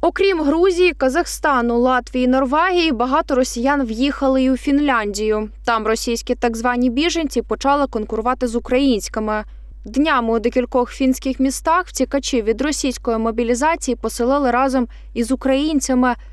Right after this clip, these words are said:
які постраждали унаслідок війни, яку розв'язав Путін.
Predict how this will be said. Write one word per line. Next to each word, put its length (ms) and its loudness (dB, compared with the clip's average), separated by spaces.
які 220 -2
постраждали 720 0
унаслідок 640 -2
війни, 360 0
яку 300 0
розв'язав 500 -2
Путін. 500 -2